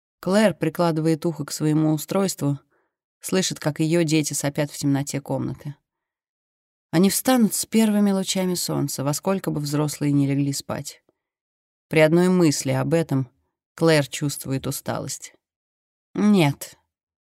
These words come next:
отвечает она, смиряясь с перспективой долгой ночи под слепящим светом галогенных ламп.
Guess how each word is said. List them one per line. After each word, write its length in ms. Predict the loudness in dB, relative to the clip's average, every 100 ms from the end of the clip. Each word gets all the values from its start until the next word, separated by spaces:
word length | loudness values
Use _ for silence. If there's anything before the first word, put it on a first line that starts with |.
| _ -12
отвечает 640 | -4 -2 0 2 2 2
она, 380 | 2 4 2 -2 _ _ _ _ _ _ -8
смиряясь 640 | 0 2 4 6 4 2
с 120 | -4
перспективой 720 | -2 -2 -2 -6 -2 0 2 2
долгой 420 | 2 2 2 4
ночи 340 | 4 2 -2
под 140 | -8 -4
слепящим 640 | -2 0 0 0 -2 -2
светом 460 | -2 -2 -2 -2
галогенных 680 | -2 0 0 0 -2 -4 -4
ламп. 320 | -6 -8 -10